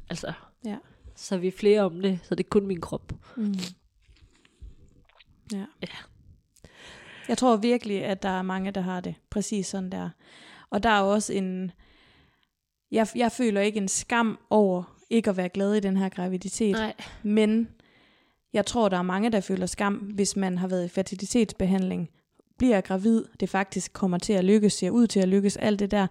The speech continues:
Speaker 2: Men man, man, man har ikke den glæde, fordi man er pisse bange hele tiden.
Speaker 1: Ja.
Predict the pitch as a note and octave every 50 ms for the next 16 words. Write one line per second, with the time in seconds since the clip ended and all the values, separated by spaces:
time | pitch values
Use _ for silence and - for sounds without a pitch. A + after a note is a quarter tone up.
0 | - - - - - - - _ - - A3 A#3 A3+ A3 A3 G#3+ G#3 G#3 G3+ G3+
1 | G3+ G3 G3 G3 G3 F#3+ G#3+ B3+ A#3+ A3+ A3 - A3+ G#3+ G3+ G#3+ A3 A3+ A#3+ B3
2 | - - A3 G3 G#3 G#3 G3+ G3+ G3 G3 G3 - - A#3+ A#3+ - A3 - G3+ A3+
3 | C4+ C#4 C4+ B3+ B3 - - C#4+ C4+ A3 G#3+ G#3 F#3